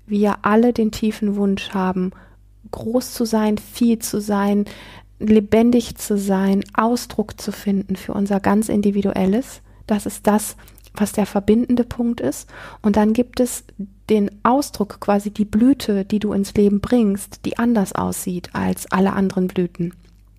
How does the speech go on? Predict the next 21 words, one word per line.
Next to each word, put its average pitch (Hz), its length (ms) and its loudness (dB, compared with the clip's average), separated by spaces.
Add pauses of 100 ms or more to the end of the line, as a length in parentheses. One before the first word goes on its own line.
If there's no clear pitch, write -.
(760)
Und 202 180 2
das 214 160 4
ist - 160 -4
dieser 214 220 2
Bereich 208 440 0
der - 160 -4
Autonomie, 202 540 0
das 196 200 -4
ist - 160 -8
dieser 208 200 -2
Bereich 196 500 -2
des - 160 -8
Individuellen 208 840 2
und 180 120 -4
des - 120 -6
Besonderen, 196 600 2
das, 180 220 -4
was 180 160 -4
dich 202 180 -4
besonders 196 540 -2
macht. 175 240 -6